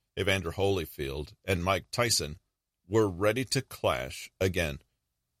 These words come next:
The first match had witnessed the underdog, Holyfield, winning a surprise victory by knocking out Tyson. It was intense due to the recent history between the two, Holyfield wanting to prove his mettle and Tyson wanting to reclaim his glory.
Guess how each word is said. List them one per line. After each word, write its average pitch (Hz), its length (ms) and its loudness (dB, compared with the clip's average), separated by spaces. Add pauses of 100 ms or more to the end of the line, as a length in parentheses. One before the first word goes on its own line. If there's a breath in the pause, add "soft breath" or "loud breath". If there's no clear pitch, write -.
(160)
The 151 80 2
first 120 360 2
match 82 320 -2
had 87 240 0
witnessed 92 460 0
the 92 240 -2
underdog, 92 600 0 (200)
Holyfield, 92 540 0 (320 soft breath)
winning 123 260 4
a 120 60 0
surprise 117 540 2
victory 98 380 0
by 90 220 2
knocking 113 680 -2 (120)
out 135 300 -2
Tyson. - 420 0 (960)
It 139 60 2
was 156 160 4
intense - 680 0 (180)
due 117 140 2
to 98 80 2
the 92 80 0
recent 92 300 0
history 95 280 0
between 143 360 -2
the 101 60 -6
two, 73 300 -4 (600)
Holyfield 113 560 2
wanting 98 440 0
to 98 100 -4
prove 87 260 0
his 80 220 -4
mettle 120 400 0 (480)
and 110 260 0
Tyson 123 460 0
wanting 82 480 0
to 120 160 0
reclaim 101 480 -2
his 69 160 -2
glory. 80 400 2